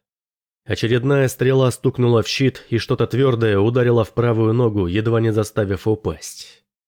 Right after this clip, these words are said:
Перн споткнулся, и остатки дыхания вырвались мучительным криком.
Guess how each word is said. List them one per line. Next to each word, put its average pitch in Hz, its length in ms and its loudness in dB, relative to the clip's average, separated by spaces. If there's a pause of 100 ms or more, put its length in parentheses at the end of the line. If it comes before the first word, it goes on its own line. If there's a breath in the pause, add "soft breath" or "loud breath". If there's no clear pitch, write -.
Перн 95 300 -2
споткнулся, 98 920 -4
и 104 100 -4
остатки 123 440 -2
дыхания 110 600 0
вырвались 110 500 0
мучительным 104 640 -2
криком. - 560 -8